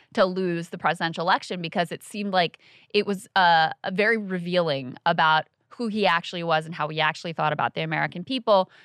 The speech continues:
The Obama team had got, done a good job already of sort of painting him as this out of touch millionaire, which he was. It was accurate portrayal. Um, and then he bolsters it with that narrative. So I guess they haven't learned, because they've already, they already should know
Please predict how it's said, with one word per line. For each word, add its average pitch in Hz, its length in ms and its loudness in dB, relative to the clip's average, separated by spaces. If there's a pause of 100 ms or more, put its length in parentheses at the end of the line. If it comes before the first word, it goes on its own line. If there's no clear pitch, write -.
(180)
The 175 80 -6
Obama 175 360 2
team 185 180 -8
had 160 160 -4
got, 156 200 -4
done 156 140 0
a 165 40 -6
good 170 200 -4
job 156 240 0
already 151 340 0
of 156 80 -6
sort 160 140 -8
of 147 100 -14
painting 165 300 -6
him 156 200 -8
as 151 140 -10
this 151 380 -14 (320)
out 165 160 2
of 156 80 -6
touch - 400 -4
millionaire, 143 420 -4
which - 380 -12
he - 140 -14
was. 147 340 -8
It - 100 -16
was - 160 -18
accurate 147 460 -6
portrayal. 185 540 2 (360)
Um, 165 380 4
and 170 120 0
then 160 120 0
he 185 120 -4
bolsters 156 460 -4
it 143 120 -4
with 156 120 -8
that 143 180 -2
narrative. 147 460 -6
So 147 320 -6 (600)
I 220 80 2
guess 302 180 2
they 339 120 -2
haven't 262 320 2
learned, 160 340 2
because 180 340 0
they've 185 220 4
already, 214 680 2
they 208 160 4
already 262 300 4
should 214 320 -2
know 143 460 2